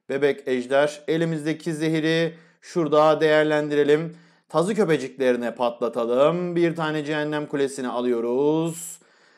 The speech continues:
Kraliyetimiz ölmüş durumda. Maalesef istediğimizi gerçekleştiremiyoruz.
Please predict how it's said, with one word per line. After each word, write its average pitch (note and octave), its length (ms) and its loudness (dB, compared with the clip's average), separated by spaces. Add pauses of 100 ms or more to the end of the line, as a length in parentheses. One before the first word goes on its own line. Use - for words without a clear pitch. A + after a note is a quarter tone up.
Kraliyetimiz E3 680 4
ölmüş C#3 360 0
durumda. D3 720 2
Maalesef E3 880 -2
istediğimizi C3 880 -4
gerçekleştiremiyoruz. F3 1900 0